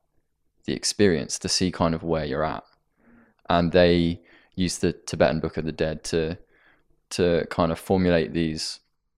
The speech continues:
quite poetic verses that you could use to help someone through one of those experiences. You could read it yourself, or someone would read it out to someone else who's having a heavy time in the trip. But aside from that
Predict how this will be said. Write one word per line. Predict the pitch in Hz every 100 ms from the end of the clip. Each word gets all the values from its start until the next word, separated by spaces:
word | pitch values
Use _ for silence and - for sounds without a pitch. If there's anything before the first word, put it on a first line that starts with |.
| _ _ _ _ _ _ _ _ _ _ _ _ _ _ _ -
quite | - 87
poetic | - 87 85 - -
verses | 85 90 82 - 69 69 - - _ _ _
that | -
you | 78 80
could | 85
use | 78 82 78 -
to | 85
help | 73 71
someone | - 82 82 78
through | - - 80 78 76 - _ _ _
one | 87 80
of | 76 -
those | 78 73 71 - - _
experiences. | - - 87 - - - - _ - -
You | 95
could | 90 92
read | 82
it | -
yourself, | 82 - 110 98 92
or | 85 82 90 - -
someone | - 90 82 78
would | 73 - - -
read | 80 78
it |
out | - 73 -
to | -
someone | - 78 76
else | 69
who's | - 67
having | - 73 65
a | -
heavy | - 76 71 - _
time | - 71 73 65
in | 64
the |
trip. | - 67 64 - _ _ - _ _ _ _ - - _ _ _ _ _ _ -
But | 110
aside | 101 - 113 110
from | 107 92
that | 78 85